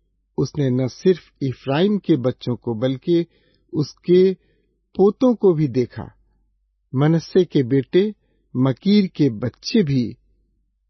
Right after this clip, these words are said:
اس کی موجودگی میں پیدا ہو کر اس کی گود میں رکھے گئے۔ پھر ایک وقت آیا کہ یوسف نے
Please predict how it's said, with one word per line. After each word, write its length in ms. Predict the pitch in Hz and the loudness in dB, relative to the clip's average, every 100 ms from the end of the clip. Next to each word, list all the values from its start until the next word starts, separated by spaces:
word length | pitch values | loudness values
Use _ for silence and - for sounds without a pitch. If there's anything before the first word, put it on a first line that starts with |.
| _ | _
اس 180 | 147 139 | -8 -8
کی 180 | - 147 | -4 -2
موجودگی 720 | 139 131 131 139 156 143 160 | 0 0 0 0 -2 0 0
میں 120 | 147 135 | 0 -2
پیدا 400 | - 117 110 131 | -4 -6 -4 -4
ہو 180 | 98 110 | -6 -10
کر 220 | - 110 120 _ _ _ _ | -8 -10 -10 _ _ _ _
اس 180 | 139 - | -14 -14
کی 240 | _ 123 110 | _ -12 -8
گود 360 | 113 123 127 | -4 -2 -4
میں 540 | 117 113 110 - _ 143 | -4 -6 -8 -14 _ -10
رکھے 420 | 160 - - 92 | -10 -10 -12 -10
گئے۔ 160 | - 127 _ _ _ _ _ _ - | -12 -18 _ _ _ _ _ _ -8
پھر 160 | - 190 - - | 0 0 0 0
ایک 260 | 190 214 | 2 2
وقت 280 | 143 175 - - | 0 -2 -4 -16
آیا 320 | 127 123 127 185 208 _ - | -8 -6 -4 -6 -10 _ -2
کہ 60 | |
یوسف 600 | 151 139 180 226 190 - | -2 0 -2 -2 -6 -4
نے 160 | 185 180 | 0 0